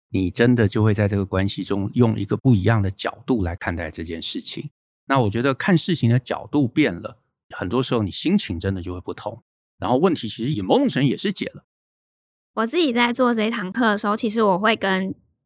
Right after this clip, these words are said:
Speaker 2: 就是大部分没有买这一堂课的听众有一个一样的问题，就是想说：我学这堂课要干嘛？就是我学了，但是我的父母观念又不会改，那我学了，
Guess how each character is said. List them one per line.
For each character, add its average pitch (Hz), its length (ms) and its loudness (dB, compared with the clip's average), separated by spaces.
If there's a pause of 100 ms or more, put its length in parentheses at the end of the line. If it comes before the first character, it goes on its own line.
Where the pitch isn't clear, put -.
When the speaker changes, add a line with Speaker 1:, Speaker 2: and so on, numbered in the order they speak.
(160)
Speaker 2:
就 233 100 2
是 226 200 4
大 226 240 4
部 233 100 2
分 233 140 2
没 226 100 2
有 214 100 4
买 214 200 2
这 202 140 0
一 220 40 2
堂 190 180 0
课 226 200 0
的 175 180 -2
听 214 220 -2
众 247 180 4
有 175 160 -2
一 165 60 -2
个 180 160 -2
一 190 140 -4
样 220 180 2
的 180 100 -4
问 202 240 2
题， - 240 -10
就 - 160 -4
是 226 160 0
想 202 240 -2
说： 190 240 0 (460)
我 226 100 2
学 247 180 4
这 294 140 4
堂 269 180 4
课 269 160 0
要 247 220 6
干 233 240 0
嘛？ 156 180 -2
就 262 140 2
是 302 240 0 (220)
我 208 120 2
学 220 280 4
了， 220 120 6
但 330 200 6
是 339 80 2
我 269 80 6
的 208 100 2
父 269 180 0
母 214 140 0 (300)
观 240 200 4
念 247 140 4
又 240 140 2
不 202 120 -4
会 196 200 2
改， - 240 -4 (340)
那 302 220 6
我 226 120 4
学 214 280 0
了， 202 260 2